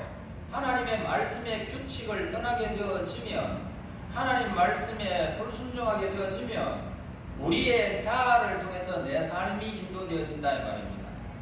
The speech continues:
"아, 오늘 나는 이렇게 해야 되겠다"라고 하면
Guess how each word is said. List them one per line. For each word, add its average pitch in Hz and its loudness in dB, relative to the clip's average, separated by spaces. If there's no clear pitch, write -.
"아, 175 4
오늘 - -4
나는 151 -2
이렇게 165 -4
해야 151 -2
되겠다"라고 180 2
하면 175 0